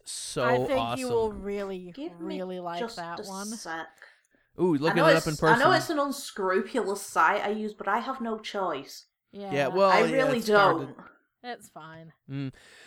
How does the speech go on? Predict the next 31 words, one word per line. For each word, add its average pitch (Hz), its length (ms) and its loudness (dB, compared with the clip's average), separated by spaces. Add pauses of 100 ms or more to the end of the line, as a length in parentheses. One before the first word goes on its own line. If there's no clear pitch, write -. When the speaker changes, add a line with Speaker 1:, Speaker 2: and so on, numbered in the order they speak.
(220)
Speaker 1:
The, 202 260 2
uh, 170 200 6
but 165 180 -2
yeah, 170 160 0
Yona 202 360 4
of 196 60 2
the 180 100 2
Dawn, 165 320 2
I'm, 160 160 -6
I'm 185 120 0
enjoying 175 420 2
it. 131 200 -4
That, 156 200 2
that 190 340 2
show, 208 400 4
I 180 80 4
think, 214 220 -2
is 165 180 -4
the 160 120 0
third 196 520 2
show 196 500 4
that 175 180 -2
Funimation 185 680 -2
ever 165 240 0
did 165 220 0
their 156 140 0
broadcast 147 680 0
dub 196 220 2
for. 202 360 4
I 180 40 2
think 180 200 -2